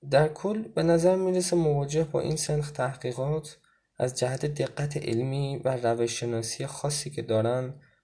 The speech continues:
برای جامعهٔ ما خالی از فایده نباشه.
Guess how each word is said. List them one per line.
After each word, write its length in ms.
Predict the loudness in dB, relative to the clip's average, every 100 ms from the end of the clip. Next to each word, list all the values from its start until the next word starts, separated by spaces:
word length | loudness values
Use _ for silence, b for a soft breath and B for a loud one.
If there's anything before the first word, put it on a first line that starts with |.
| -14
برای 600 | 0 2 2 0 0 -2
جامعهٔ 560 | -2 -2 -2 0 0 0
ما 420 | -2 -2 -6 -10 -16 _
خالی 420 | -6 -2 0 -2
از 180 | -4 -4
فایده 540 | -4 -4 -4 -4 -4 -4
نباشه. 520 | -4 -6 -10 -12